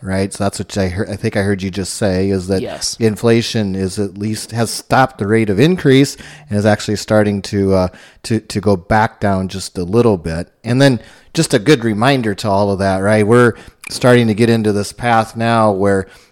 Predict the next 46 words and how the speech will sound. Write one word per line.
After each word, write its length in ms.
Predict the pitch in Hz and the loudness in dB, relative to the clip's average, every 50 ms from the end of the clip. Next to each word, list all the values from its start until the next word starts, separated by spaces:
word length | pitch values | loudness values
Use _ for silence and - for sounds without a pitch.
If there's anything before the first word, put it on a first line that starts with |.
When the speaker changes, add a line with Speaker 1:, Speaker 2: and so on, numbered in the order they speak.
| - _ | -20 _
Speaker 1:
we're 200 | - 110 110 104 | -4 0 0 0
comparing 1080 | 104 - 113 98 92 - - _ _ _ _ _ - - 139 139 139 131 120 110 107 104 | 0 -4 -8 -8 -10 -10 -14 _ _ _ _ _ -6 -2 0 2 2 2 2 2 0 0
ourselves 720 | 98 98 92 - - 117 107 104 101 101 98 95 - - | 0 0 -2 -4 -2 0 2 2 2 2 0 -2 -8 -10
to 180 | - 113 107 101 | -6 -4 -2 -2
a 60 | 98 | -2
year 340 | 95 107 123 131 139 131 120 | -2 0 2 4 4 4 4
ago 380 | 101 95 98 98 98 95 98 | 2 2 0 0 2 2 0
that 120 | 98 101 101 | 0 -4 -4
was 160 | 101 95 95 | -6 -4 -2
already 480 | 107 104 101 101 110 113 104 98 90 | 0 0 2 4 2 2 2 0 -4
elevated, 680 | 82 101 107 104 98 90 76 76 73 78 73 76 71 - | -2 0 2 2 2 0 0 -4 -8 -8 -8 -10 -12 -10
right? 380 | 95 90 92 95 95 101 95 - | -6 -4 -2 -2 -2 -4 -4 -6
So, 220 | - - 98 92 | -6 -4 -4 -4
Speaker 2:
Mm-hmm. 280 | - - - - 147 139 | -4 -8 -16 -14 -12 -10
Speaker 1:
so 240 | 131 123 113 104 101 | -4 -2 0 2 2
it's 240 | 101 98 92 - - | 0 0 -2 -4 -8
important 480 | 98 90 - 117 113 107 98 104 95 | -8 -8 -2 -2 -2 -2 -2 -8 -10
to 80 | 101 95 | -10 -10
keep 420 | - - 127 113 107 - - _ | -10 -8 -10 -10 -10 -10 -16 _
perspective 800 | - - 98 - - - - 120 117 - _ - 95 92 95 90 | -10 -10 -10 -8 -10 -6 -2 -2 -2 -2 _ -10 -8 -6 -6 -6
as 280 | 104 101 104 101 92 101 | -8 -8 -8 -8 -8 -8
it 100 | 101 95 | -10 -10
relates 500 | 104 98 95 95 104 104 107 - - - | -10 -8 -8 -6 -6 -6 -6 -8 -12 -18
to, 340 | - - 110 104 101 95 92 | -10 -8 -4 -4 -2 -2 -2
uh, 120 | 90 87 - - _ - _ - - _ _ _ _ - | -2 -4 -6 -8 _ -20 _ -20 -20 _ _ _ _ -8
denominator-itis 1300 | 110 104 104 104 104 104 104 101 101 101 101 92 92 87 87 - 92 101 95 92 90 92 - - - 127 120 - - 175 - | -6 -4 -2 0 0 0 0 0 0 0 -2 -2 -4 -6 -8 -6 -6 -4 -4 -4 -4 -6 -10 -10 -6 -6 -6 -4 -4 -6 -4
<laughs> 40 | - | -2
and 220 | 123 120 113 107 | -4 -4 -2 -2
those 160 | 101 98 90 | -2 -4 -4
Speaker 2:
Yeah. 60 | - | -6
Speaker 1:
C 120 | - 110 101 - | -6 -6 -6 -6
P 160 | 107 95 95 | -4 -2 -2
I 140 | 98 98 98 | 0 -2 -2
numbers, 420 | 95 92 87 85 90 90 90 - | -4 -6 -6 -4 -4 -4 -4 -4
and 80 | 104 101 | -4 -2
that's 180 | 101 98 - 104 | -2 -2 -2 -2
actually 280 | 95 - - - 90 | -4 -4 -6 -12 -12
true 200 | - - 95 90 | -10 -10 -12 -12
for 160 | - - 90 | -12 -12 -12
a, 120 | 87 87 - _ - - - - - - - | -12 -12 -12 _ -20 -20 -20 -20 -20 -8 -4
a 80 | 101 | -4
lot 180 | 95 92 92 92 | -2 -2 -2 -2
of 80 | 90 80 | -4 -4
different 340 | 90 - - 92 85 78 | -6 -6 -6 -8 -10 -10
things 360 | _ - 85 82 85 85 - - | _ -10 -10 -8 -8 -10 -12 -12
for, 240 | - 80 78 - | -12 -12 -12 -12